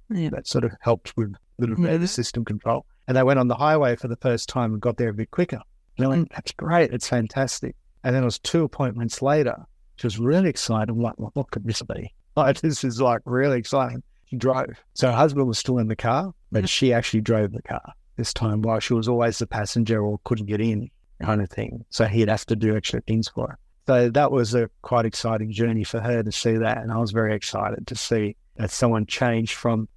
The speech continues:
Speaker 2: zero appointment
Speaker 1: Yeah.
Speaker 2: to missing all those appointments. My hand was off camera then, but my hand was actually up.
Speaker 1: <laughs> That's all right.
Speaker 2: <laughs>
Speaker 1: The, um,
Speaker 2: missing all those appointments and sort of
Speaker 1: Yeah.
Speaker 2: coming in, it's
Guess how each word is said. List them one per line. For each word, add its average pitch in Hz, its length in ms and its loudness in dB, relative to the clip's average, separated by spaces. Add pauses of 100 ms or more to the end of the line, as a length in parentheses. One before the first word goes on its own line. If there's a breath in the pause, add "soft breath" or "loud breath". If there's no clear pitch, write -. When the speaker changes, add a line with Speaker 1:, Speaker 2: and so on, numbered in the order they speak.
(100)
Speaker 2:
zero 113 360 4
appointment 113 640 -4 (240)
Speaker 1:
Yeah. 151 180 -2 (100)
Speaker 2:
to 120 120 -2
missing 131 380 4
all 120 200 4
those 113 220 4
appointments. 117 720 -4 (260)
My 110 120 0
hand 104 180 0
was 104 120 0
off 110 140 -2
camera 104 300 0
then, 110 180 0
but 107 160 -2
my 104 140 -8
hand 104 180 -2
was 104 140 -2
actually 107 240 -4
up. 110 100 -10
Speaker 1:
<laughs> - 0 -
That's 226 540 2
all 185 100 -2
right. 170 440 -2
Speaker 2:
<laughs> - 40 -20 (200)
Speaker 1:
The, 214 280 4
um, 214 140 0 (260)
Speaker 2:
missing 170 240 0
all 160 100 4
those 135 160 2
appointments 131 520 0
and 123 120 0
sort 117 140 0
of 113 80 0
Speaker 1:
Yeah. 156 80 2
Speaker 2:
coming 117 240 2
in, 113 140 0
it's 107 220 -6